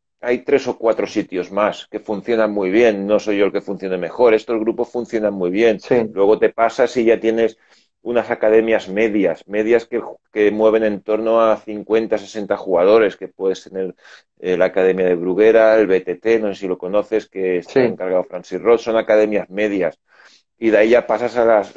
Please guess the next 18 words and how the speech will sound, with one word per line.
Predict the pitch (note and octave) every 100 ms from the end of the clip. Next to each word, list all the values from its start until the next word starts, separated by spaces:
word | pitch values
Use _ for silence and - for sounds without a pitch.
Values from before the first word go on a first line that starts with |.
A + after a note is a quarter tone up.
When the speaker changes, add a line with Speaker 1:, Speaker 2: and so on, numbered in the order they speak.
| C2+
Speaker 1:
academia | D#2+ G2 G2 G#2+ G#2
grande, | G#2+ A2+ A#2
que | G2+
es | F2+ F#2
Emilio | F2+ F#2+ G2 G2+
Sánchez, | - G#2+ G#2+ A2+
que | F#2+
está | -
en | F#2
Barcelona, | F#2 - F#2+ G2+ G#2+ A2+ F3 _
que | -
es | F2
un | F#2
centro | F2 G2 F2 F#2+
grandísimo, | F2 E2 F2+ - E2 D#2
¿no? | F2+
Entonces, | F#2 F#2 A2+ A#2+
Speaker 2:
Sí. | A2